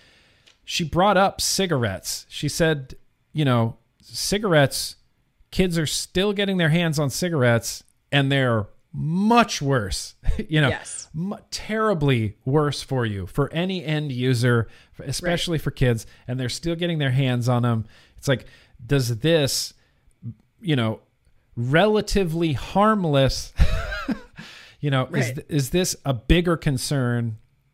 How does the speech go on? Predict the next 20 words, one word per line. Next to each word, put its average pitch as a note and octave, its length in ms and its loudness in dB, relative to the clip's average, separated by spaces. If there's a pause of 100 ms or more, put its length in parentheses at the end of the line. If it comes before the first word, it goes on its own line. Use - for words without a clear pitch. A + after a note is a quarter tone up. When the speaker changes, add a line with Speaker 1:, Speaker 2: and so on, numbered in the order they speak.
(380)
Speaker 1:
th-, B2+ 220 -6
than B2+ 160 -2
tobacco A#2 440 -2
cigarettes? F2+ 720 -8 (440)
Speaker 2:
Right, A#3 180 0
and A3+ 100 -6
especially A#3 680 -2 (100)
if A#3 180 -6
perhaps G3 420 -2
it's F#3+ 120 -10
an G3 160 -8
off-ramp F3 720 -6 (300)
to - 200 -6
ever G3+ 220 -2
smoking F3 460 -6
in F3+ 100 -8
the F3+ 60 -6
first G#3 380 -4
place. - 380 -14
Speaker 1:
Yeah. A3 520 -2